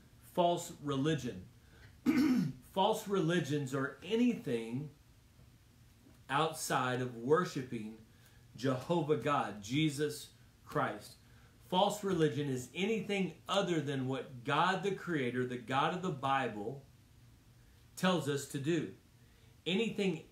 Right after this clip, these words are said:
added to the Word of God is an abomination,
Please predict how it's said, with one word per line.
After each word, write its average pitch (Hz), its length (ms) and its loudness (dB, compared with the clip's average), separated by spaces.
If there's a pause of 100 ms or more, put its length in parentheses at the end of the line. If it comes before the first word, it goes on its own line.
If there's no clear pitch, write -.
added 190 520 2
to 190 260 -2
the 160 120 0
Word 156 260 6
of 180 160 -2
God 127 460 -2 (340)
is 131 180 -2
an 147 80 2
abomination, 127 920 -4